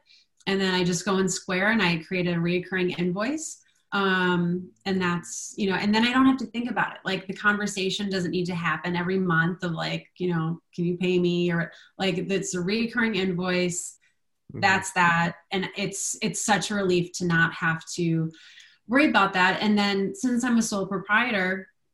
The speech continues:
Speaker 1: the issue of, you know, taxes comes in or whatever. So I found this really cool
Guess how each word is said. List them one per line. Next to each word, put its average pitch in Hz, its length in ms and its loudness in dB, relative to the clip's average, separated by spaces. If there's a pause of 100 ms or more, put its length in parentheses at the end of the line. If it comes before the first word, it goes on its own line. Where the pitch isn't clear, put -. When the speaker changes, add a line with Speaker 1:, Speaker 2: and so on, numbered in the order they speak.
(240)
Speaker 1:
the 196 280 -2
issue 190 300 0
of, 165 220 -4
you 190 140 -2
know, 180 80 0
taxes 170 540 -4
comes 180 340 0
in 170 140 2
or 170 100 2
whatever. 160 380 0
So 190 140 -2
I 185 60 0
found 185 260 2
this 175 240 -2
really 202 280 2
cool 185 600 -4